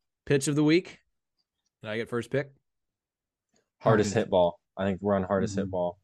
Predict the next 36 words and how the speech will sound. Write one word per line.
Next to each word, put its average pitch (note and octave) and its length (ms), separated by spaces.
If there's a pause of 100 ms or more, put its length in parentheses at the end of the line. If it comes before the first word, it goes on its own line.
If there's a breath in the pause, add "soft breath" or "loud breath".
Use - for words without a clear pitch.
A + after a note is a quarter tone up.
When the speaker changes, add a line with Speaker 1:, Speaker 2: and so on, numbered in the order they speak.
(480)
Speaker 1:
God, - 200 (180)
I'm G#2+ 80
being, F#2 200
I'm G2 60
doing G2 160
a - 20
bad F#2 220
job F2+ 200
Speaker 2:
At G2 40
Speaker 1:
hosting. F#2 200
Speaker 2:
least F2+ 100
that's A2+ 180
how G2 160
I F#2 100
did. F#2 160 (460)
Speaker 1:
Sorry, F2+ 240
guys. - 260 (1160)
Yeah, A2 180 (300)
hardest B2+ 300
hit A2+ 100
ball. G2+ 220 (680)
Hardest C3 280
hit C3 100
of A#2 60
the A2+ 80
week. A2 280 (1400)
Hmm. B2 360 (1300)
Speaker 2:
I A#2+ 40
guess B2 160
it A2 80
depends. A2+ 220
Are G2 60
we G2+ 80
going G2+ 180
off F#2+ 200
of F#2+ 140